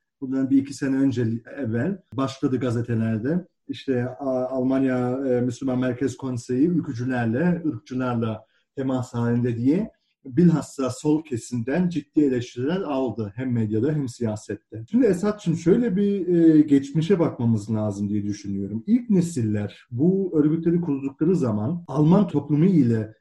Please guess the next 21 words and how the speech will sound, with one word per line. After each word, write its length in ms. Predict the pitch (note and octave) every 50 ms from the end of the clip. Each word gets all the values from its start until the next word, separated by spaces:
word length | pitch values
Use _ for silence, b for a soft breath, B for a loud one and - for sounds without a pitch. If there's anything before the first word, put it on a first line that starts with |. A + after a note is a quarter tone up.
| _ _ -
Türk 500 | - F#3+ G#3 - - - - - _ -
göçmen 680 | D3 C#3+ C#3+ - - E3 E3+ F#3+ F#3+ F3+ E3+ - - -
kitlesi 500 | - D#3 D3+ - C#3+ C#3 C3 C3 - D#3+
arasında 680 | C#3+ B2+ B2 A#2 - A#2+ A#2 A2+ C3 C#3 C#3 - - - - - - F3
ne 260 | E3 D#3+ D#3+ F3 -
kadar 320 | F3 F#3 D3+ C3+ C3 C3 -
etkileşim 680 | C3+ A2+ - - A#2 A#2 A#2 A2+ - - A2+ G#2 F#2+
vardı? 460 | A2 G#2+ A2 G#2+ G2+ G#2+ C3 F3+ E3+ - _ _
Sıfıra 440 | - - - F#3+ F3 - C#3+ C#3 C3+
yakın 380 | C3 B2+ A#2+ - C#3 C3 C3
diyebiliriz. 560 | B2 B2+ A#2+ A#2 G#2+ A2 G#2+ G2 G#2 G2 - A#2+
Yani 500 | B2 B2+ C3 C3 B2+ B2+ B2 A#2 A#2+ b b b b b b b
Türk 360 | _ - F3 E3+ E3+ E3+ E3 D#3
işçiler 580 | - - - - B2 A#2 A2 A2 C#3+ E3+ E3 D#3
işte 280 | - - - C#3+ C3 A#2
fabrikada, 540 | C3+ C3+ B2+ C3 C#3 - - A#2+ G#2+ A2
sendikalarda 840 | G#2 - - B2 B2 C3 F3 F3 D#3+ C3 A#2+ A#2 G#2+ G#2+ G2 G#2 G#2
ilk 220 | G#2+ G#2+ - -
başta 480 | A#2 G#2 G#2 - - - G#2 G#2 G2+ - b b b b b b
örgütlenmeye 720 | B2 A#2+ B2+ B2 A#2+ - C3+ B2+ B2 B2 B2 B2+ D#3 E3
başlıyorlar. 760 | F3 F3 F3 - - F3 F3 F3 E3+ E3 E3 E3 E3 E3 -